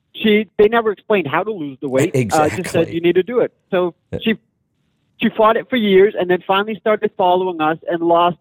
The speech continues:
Speaker 1: over fifty pounds. The
Speaker 2: Wow.
Speaker 1: doctor approved her surgery. She was able to get her breast reduction surgery.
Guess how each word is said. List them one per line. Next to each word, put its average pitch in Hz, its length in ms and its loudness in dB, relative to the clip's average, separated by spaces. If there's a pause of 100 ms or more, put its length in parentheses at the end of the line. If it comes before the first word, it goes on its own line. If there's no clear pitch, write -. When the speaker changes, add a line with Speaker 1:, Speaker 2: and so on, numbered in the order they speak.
Speaker 1:
over 165 240 -2
fifty 214 400 -4
pounds. 180 500 -2
The 151 80 -6
Speaker 2:
Wow. 160 240 2
Speaker 1:
doctor 175 200 -6
approved 196 360 -6
her 214 80 0
surgery. 165 460 -4
She 156 140 -8
was 139 120 -6
able 151 220 0
to 151 80 -2
get 151 180 0
her 143 60 -6
breast 165 320 -2
reduction 196 520 -4
surgery. 165 360 -6